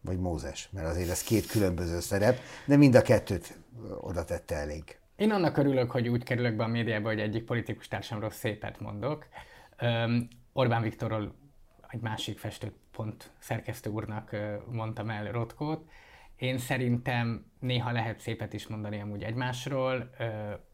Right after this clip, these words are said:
Speaker 2: tudok olyan pártban lévő politikusról is szépet mondani, akivel általában konfliktusban vagyok, hogy még egy szépet mondjak, akkor például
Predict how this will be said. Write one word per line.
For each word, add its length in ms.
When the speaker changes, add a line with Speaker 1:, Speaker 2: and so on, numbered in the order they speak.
Speaker 2:
tudok 320
olyan 240
pártban 520
lévő 260
politikusról 600
is 100
szépet 400
mondani, 420
akivel 880
általában 380
konfliktusban 560
vagyok, 260
hogy 120
még 200
egy 140
szépet 480
mondjak, 420
akkor 240
például 480